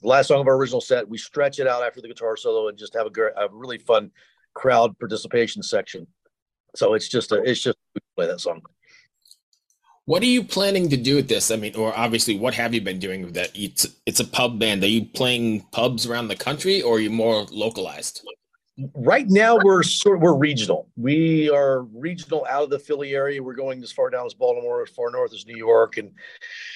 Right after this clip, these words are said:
Speaker 1: just trying to expand out from there. We would certainly like to go farther. Um, there are, you know, long-term goals. There's midterm goals and long-term goals. We, we just wanna continue to grow, continue to expand.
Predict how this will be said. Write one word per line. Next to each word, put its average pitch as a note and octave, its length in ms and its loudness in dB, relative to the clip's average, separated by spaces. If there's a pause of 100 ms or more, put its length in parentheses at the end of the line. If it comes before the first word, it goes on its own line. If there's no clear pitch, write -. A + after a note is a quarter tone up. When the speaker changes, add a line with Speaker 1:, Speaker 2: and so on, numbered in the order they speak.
(360)
Speaker 1:
just A3 160 2
trying G3+ 320 6
to F3+ 60 4
expand F3 540 2
out E3 220 2
from C3+ 160 -6
there. C#3+ 340 -2 (280)
We C3 180 -16
would C3 140 -6
certainly C#3+ 400 0
like C3+ 240 4
to B2+ 100 -6
go B2+ 220 0
farther. C#3 540 2 (680)
Um, F#2+ 200 -10 (420)
there A#2 160 4
are, A2+ 160 2 (160)
you G#2 100 -10
know, F#2+ 80 -6
long-term C3 540 0
goals. B2 340 2
There's A2 140 -14
midterm F3 400 0
goals D#3+ 240 0
and B2+ 80 -8
long-term C3+ 340 -4
goals. C3+ 320 -4 (1160)
We, C3 100 -14 (180)
we A#2 100 -8
just C3+ 200 -4
wanna C3+ 160 0
continue C#3+ 500 -2
to B2 100 0
grow, B2+ 420 6
continue B2+ 360 -10
to B2 40 -6
expand. A#2 500 -2